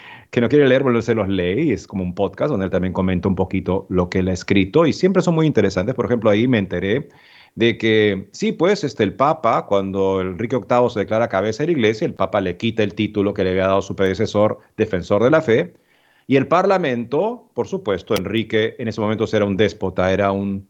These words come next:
monarca absoluto. Imagínense que cuando él quiso declararse cabeza de la Iglesia en Inglaterra, él, por supuesto, tenía que, según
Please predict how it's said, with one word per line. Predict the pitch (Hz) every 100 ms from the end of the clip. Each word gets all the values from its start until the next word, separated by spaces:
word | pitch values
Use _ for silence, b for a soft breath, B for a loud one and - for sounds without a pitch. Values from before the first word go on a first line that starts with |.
| -
monarca | 101 101 110
absoluto. | - 156 117 98 117 135 _ _ _ _ _ _ _ _ _
Imagínense | 104 101 160 139 -
que | 101
cuando | 104 101 117
él | 135
quiso | - 160 - 110 139 - _ -
declararse | 107 101 98 120 117 123
cabeza | - 95 117 143 135
de |
la | 107
Iglesia | 104 110
en | 135
Inglaterra, | 160 165 131 101 147 208 - _ _ _ _ _ _ _ _ _ _ -
él, | 123 123 143 - -
por | -
supuesto, | 117 98 110 143
tenía | 110 101 120 120
que, | 110 101 90 - _
según | - 95 101 123 120 110 90